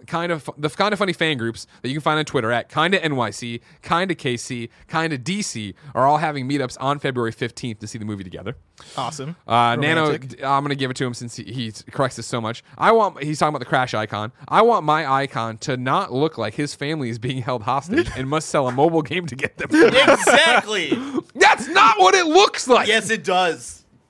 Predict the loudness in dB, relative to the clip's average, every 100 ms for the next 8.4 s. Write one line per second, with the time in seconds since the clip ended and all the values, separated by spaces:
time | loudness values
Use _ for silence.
0 | _ _ _ -20 -8 -2 0 2 0 0
1 | -2 -2 -2 -2 -2 -6 _ _ -2 2
2 | 4 4 2 0 0 -2 -2 -4 -4 -6
3 | -4 0 0 -2 -6 -6 -4 0 0 0
4 | -8 -18 _ -10 -8 -6 -2 -4 -4 -6
5 | -6 -4 -4 -2 -2 -4 -6 -4 0 0
6 | 0 -2 -6 -8 -6 -8 -8 -4 -6 -4
7 | -8 -8 -6 -4 -2 -4 -8 -12 -12 -8
8 | -8 -6 -8 -8